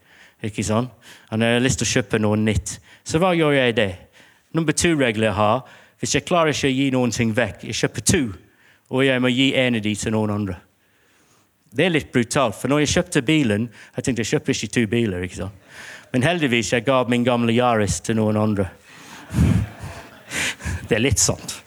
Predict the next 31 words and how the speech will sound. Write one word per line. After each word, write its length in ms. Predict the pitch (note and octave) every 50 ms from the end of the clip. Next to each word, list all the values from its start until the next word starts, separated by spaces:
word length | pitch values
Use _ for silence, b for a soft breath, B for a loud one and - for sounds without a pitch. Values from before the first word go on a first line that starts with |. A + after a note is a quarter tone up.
| _
ikke 240 | - A#2 F#2+ F#2 G2
sant? 220 | F2 F#2 F2 F2+ - - B B G3+ A3+ B3 B B B B B B B B B B B - - - - - - - - - - - - - - - - - - - - - - G#3 - _ _ _ _ _ - _ _ _ _ _
<laughs> 0 | A3 C#4 C#4 C#4+ B B B B B A#3 F3+ -
En 100 | E3 F#3
engelsk 400 | G#3+ A3 G3+ F3+ E3 C#3 - -
designer 440 | C#3+ A#2 D3 C#3+ C#3 B2+ A2 G#2
said, 340 | G2 - - A#2 A2 G#2 - - _ _ _ _ _ _ _ _ _ _ _ _ - _ _ _ - - _ _ - G2+ - _
«Bare 380 | G3 G#3 G#3 G#3 G#3 G#3 G3+ D#3
ha 200 | F3 F#3 F#3 F3+
ting 380 | F3 - - - F3+ C#3 A#2+ B2+
i 100 | B2 C3
ditt 260 | A#2 C#3 D3 - - -
hus 400 | C#3+ A#2 G#2+ - - - - b b b b b b b
som 220 | - - D3 C#3
du 100 | C3 C3+
vet 400 | A#2 D3+ D#3 C#3 B2 - - -
å 100 | - C3+ A2+
være 240 | C3 C3 B2 A#2 A2+
nyttig 520 | C3+ F#3+ G3 - - - - A#2+ B2+ E3 E3+ b b b b b b b
eller 240 | - C3 C3 B2+ A2+ -
tro 240 | - E3 D#3 B2+ B2
å 140 | - A#2 G2+
være 280 | A2 A2 G#2+ G2+ G2+ G2
vakker.» 360 | G#2 G2 - - - - - - - _ _ b b b b b b b
Jeg 120 | - A2 -
tror 120 | - D3+
det 80 | C#3 C3
er 60 | B2+
en 100 | B2 B2+
god 140 | C3 B2 A#2+
regel. 280 | A#2 A2 G#2 G#2 F#2+